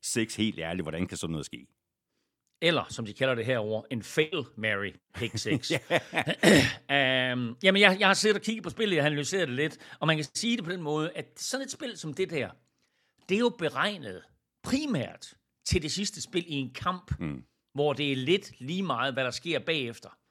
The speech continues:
Speaker 2: Det eneste, du går efter, det er, at din spiller griber den.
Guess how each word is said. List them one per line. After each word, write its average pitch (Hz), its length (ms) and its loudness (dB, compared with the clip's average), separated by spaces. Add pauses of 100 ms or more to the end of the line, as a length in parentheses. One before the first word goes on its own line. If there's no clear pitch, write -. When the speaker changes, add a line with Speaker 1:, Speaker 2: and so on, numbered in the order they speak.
(200)
Speaker 2:
Det 143 100 -2
eneste, 165 240 -6
du 156 160 -6
går 156 280 0
efter, 127 180 -6
det 123 100 -2
er, 135 40 0
at 123 140 -6
din 156 160 -8
spiller 139 300 -2
griber 123 320 -6
den. - 160 -18